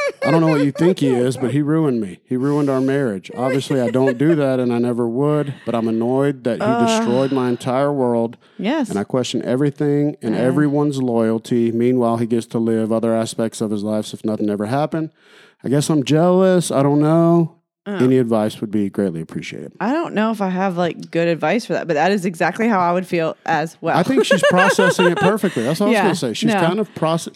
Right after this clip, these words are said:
Speaker 1: kicking the fuck out.
Speaker 2: That
Speaker 1: Dude,
Speaker 2: is
Speaker 1: you're never gonna be able to get past it. That's,
Speaker 2: It's
Speaker 1: it
Speaker 2: a really tough one to get. Like,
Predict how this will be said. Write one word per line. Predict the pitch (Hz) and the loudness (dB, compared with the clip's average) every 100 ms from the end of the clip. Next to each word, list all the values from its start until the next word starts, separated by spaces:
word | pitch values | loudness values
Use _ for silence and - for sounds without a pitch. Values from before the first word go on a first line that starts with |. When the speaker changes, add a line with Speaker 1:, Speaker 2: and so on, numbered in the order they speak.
| _ | _
Speaker 1:
kicking | 202 240 294 | -4 -2 -6
the | 220 | -6
fuck | 254 247 | -8 -10
out. | 147 151 208 | -8 -8 0
Speaker 2:
That | 208 | 2
Speaker 1:
Dude, | 226 269 | 2 2
Speaker 2:
is | |
Speaker 1:
you're | 196 | 2
never | 240 247 | 2 0
gonna | 220 160 139 | 2 2 2
be | |
able | 135 123 117 | 0 0 -2
to | 117 | -6
get | 101 | -8
past | 107 67 - | -10 -12 -16
it. | - _ _ - - | -20 _ _ -14 -6
That's, | - - - | -6 -4 0
Speaker 2:
It's | 254 302 | 0 0
Speaker 1:
it | |
Speaker 2:
a | 269 | 0
really | 214 208 208 208 208 | 0 2 2 2 0
tough | 208 180 175 156 | 2 0 0 -6
one | 131 98 160 | -6 -6 -6
to | 185 | -4
get. | 160 104 | -2 0
Like, | 190 | -2